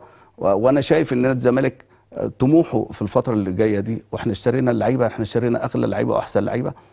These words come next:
عشان يحققوا طموح. احنا م-، ودايمًا اللعيبه عندها يبقى ثقافه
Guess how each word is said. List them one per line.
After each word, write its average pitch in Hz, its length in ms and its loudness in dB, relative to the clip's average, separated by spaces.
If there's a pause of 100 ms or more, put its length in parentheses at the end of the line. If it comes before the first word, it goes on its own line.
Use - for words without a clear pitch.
(160)
عشان 107 280 0
يحققوا 107 680 -2
طموح. 110 420 -4
احنا 123 140 -2
م-، 113 100 -2 (440)
ودايمًا 147 320 4
اللعيبه 127 360 2
عندها 117 220 2
يبقى 110 260 -2
ثقافه 127 360 -6